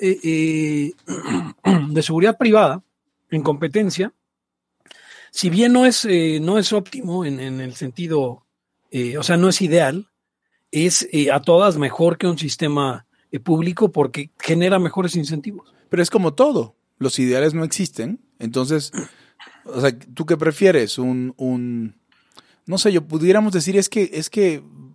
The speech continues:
Speaker 2: vamos, los socialistas más básicos te van a decir que, "Ah, es que no está el elemento de, de, de, de lucro, entonces todo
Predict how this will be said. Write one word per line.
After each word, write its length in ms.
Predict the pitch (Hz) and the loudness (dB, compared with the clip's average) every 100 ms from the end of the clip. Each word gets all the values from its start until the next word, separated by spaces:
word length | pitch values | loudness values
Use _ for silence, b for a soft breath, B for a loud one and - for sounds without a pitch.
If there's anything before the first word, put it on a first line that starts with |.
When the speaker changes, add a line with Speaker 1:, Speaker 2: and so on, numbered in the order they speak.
| _ | _
Speaker 2:
vamos, 460 | _ - 131 165 160 | _ -20 -6 -4 0
los 100 | 139 | -2
socialistas 500 | 131 165 156 - 185 | 0 -2 -2 -2 -2
más 300 | 170 165 - | 0 -2 0
básicos 600 | 156 147 - - 202 - b b b | 0 0 -4 -6 -6 -8 b b b
te 100 | - | 0
van 140 | 139 170 | 2 2
a 40 | |
decir 280 | 165 170 151 | 0 0 -2
que, 100 | 135 | -4
"Ah, 240 | 143 180 | -2 -2
es 140 | 175 - | -2 -2
que 100 | 165 | -2
no 100 | 165 | -2
está 220 | - 185 | 2 2
el 60 | 170 | 2
elemento 480 | 135 127 135 156 | 0 0 2 2
de, 200 | 139 110 107 | 4 4 2
de, 200 | 107 101 | 0 2
de, 260 | 104 104 | 0 0
de 180 | 107 104 | 0 2
lucro, 360 | 139 190 139 107 | 2 4 4 2
entonces 500 | 110 120 120 143 - | 0 -2 -2 -4 0
todo 420 | 131 131 131 110 | 2 4 2 0